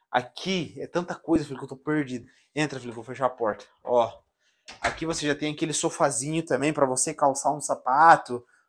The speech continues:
você deitar, descansar, tirar um cochilo, se você não quiser deitar na cama. Isso aqui tem uma coisa ruim, né, filho?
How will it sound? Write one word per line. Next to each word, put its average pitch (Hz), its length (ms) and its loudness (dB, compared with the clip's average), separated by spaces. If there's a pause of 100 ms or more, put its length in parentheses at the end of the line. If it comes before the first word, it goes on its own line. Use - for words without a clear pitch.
(120)
você 147 280 -2
deitar, 139 580 4
descansar, 131 720 0
tirar 123 160 -4
um 147 80 -4
cochilo, 151 720 -4
se 131 140 -4
você 131 200 -4
não 147 80 -2
quiser 143 160 0
deitar 139 240 2
na 131 100 0
cama. 139 640 2 (1600)
Isso - 160 -2
aqui - 100 -12
tem 196 80 6
uma 190 120 4
coisa 190 240 4
ruim, 196 240 4
né, 175 100 4
filho? 143 220 -2